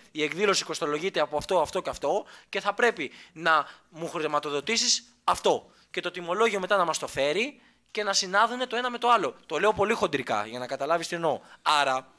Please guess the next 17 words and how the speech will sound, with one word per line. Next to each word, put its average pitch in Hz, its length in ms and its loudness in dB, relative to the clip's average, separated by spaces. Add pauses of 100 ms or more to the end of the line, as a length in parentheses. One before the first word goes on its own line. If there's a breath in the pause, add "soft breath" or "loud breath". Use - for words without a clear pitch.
(480)
εξηγώ 165 440 2
στα 190 120 0
πολιτιστικά 143 420 -2
σωματεία 123 500 -2 (180 loud breath)
ότι 156 260 0
τώρα 139 460 2 (280 loud breath)
θα 151 140 0
πρέπει 196 180 0
να 214 80 2
μας 196 140 2
φέρουν 202 200 0
ένα 202 180 2
πλάνο 190 340 0
για 147 240 0
το 160 100 -2
είκοσι 147 340 -4
τρία 135 460 0